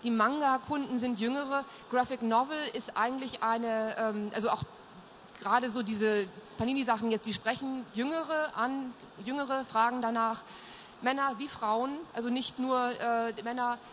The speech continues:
mit zwanziger, achtzehn, also dieser, dieser Bereich, der ansonsten wenig, äh, präsent ist, die gucken sich's an, die kaufen das auch, die lesen das auch. Nun, wobei nun Neil Gaiman einen eigenen Fanclub hat, also die, äh,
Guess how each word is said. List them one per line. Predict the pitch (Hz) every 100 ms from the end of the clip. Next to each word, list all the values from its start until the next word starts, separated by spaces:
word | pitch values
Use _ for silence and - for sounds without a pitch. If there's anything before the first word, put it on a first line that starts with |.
| - - - -
mit | 226 311
zwanziger, | - 254 254 269 254 247 247
achtzehn, | 262 254 277
also | 233 226 214 208 190
dieser, | 262 269
dieser | 247 254
Bereich, | 240 220 220 240
der | 254 226
ansonsten | 226 240 - 247 208
wenig, | 254 277 285 - - 233
äh, | 240 233 226 - -
präsent | 269 226 226 277
ist, | - 254 - - - - - - - - -
die | 262 262 220 -
gucken | 294 302
sich's | 285 269
an, | - 254 277
die | 233
kaufen | - 233 262 269
das | 247 -
auch, | 226 233
die | 226
lesen | 233 254 240
das | 208 208
auch. | 180 202 233 - - -
Nun, | 247 226
wobei | 233 220 240
nun | 254
Neil | 240 240
Gaiman | 226 240 240
einen | - 226
eigenen | 220 226 220
Fanclub | 220 233 - 160 -
hat, | 127 - -
also | 185 190
die, | 196 214 202
äh, | 151 196 185